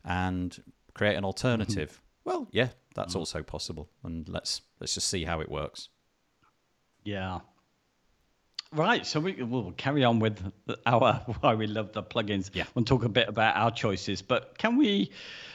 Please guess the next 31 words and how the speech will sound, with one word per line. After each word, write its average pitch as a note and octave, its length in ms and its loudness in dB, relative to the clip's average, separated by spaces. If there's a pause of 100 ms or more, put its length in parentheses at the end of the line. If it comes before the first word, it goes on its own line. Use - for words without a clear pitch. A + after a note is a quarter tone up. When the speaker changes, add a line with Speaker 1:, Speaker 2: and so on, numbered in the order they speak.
(120)
Speaker 2:
do A#3 140 6
we A#3 160 8
agree G#2+ 880 4 (100)
that A#2+ 240 2
for, A2 480 0
I A2 100 -2
guess, A#2 420 -2 (420)
mostly G#2+ 400 0
our D#2+ 160 -2
audience, E2 320 -4
people F2 260 -4
who E2+ 200 0
m-, E2+ 160 -2 (200)
make F2+ 240 2
some F2 220 -2
kind E2+ 240 -2
of E2 60 -2
living E2 340 0 (180)
out E2+ 180 -2
of - 80 -8
doing E2 200 2
general E2 320 0
client F2 480 2
work, D2+ 340 -4
do A#2 80 2
we B2 160 4
agree A#2+ 260 4
there's F#2+ 220 0
a F#2+ 60 0
set - 340 0
of F#2 220 0